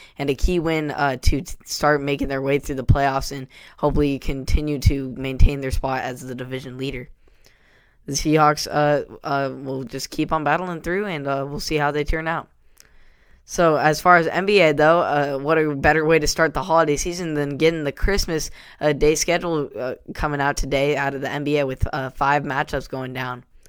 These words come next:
Starting, uh, off with, uh, Zion Williamson, uh, making his Christmas Day be-, Day debut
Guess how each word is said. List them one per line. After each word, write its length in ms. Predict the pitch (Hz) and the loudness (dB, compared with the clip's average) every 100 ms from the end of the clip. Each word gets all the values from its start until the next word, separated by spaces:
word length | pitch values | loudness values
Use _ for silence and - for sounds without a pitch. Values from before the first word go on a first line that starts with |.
| _ _ - - | _ _ -20 -20
Starting, 380 | - 165 160 160 | -2 4 4 2
uh, 340 | 127 156 147 - | 2 4 4 4
off 280 | 143 151 160 | 2 2 4
with, 180 | 143 - | 2 2
uh, 160 | 147 131 | 0 0
Zion 500 | 127 135 151 151 135 | -2 2 2 2 2
Williamson, 720 | 156 165 147 - 143 139 139 | 0 0 -2 -4 -4 -4 -4
uh, 100 | 139 | -4
making 380 | 139 143 156 156 | 0 2 0 0
his 180 | 151 135 | -2 -2
Christmas 400 | - 180 170 151 | 0 0 0 2
Day 220 | 160 156 | 4 4
be-, 400 | 131 - 101 277 | 4 -4 -2 0
Day 460 | - 147 143 143 151 | -2 -6 2 4 4
debut 840 | 131 - - 139 147 165 180 139 | 0 -6 0 0 2 2 4 2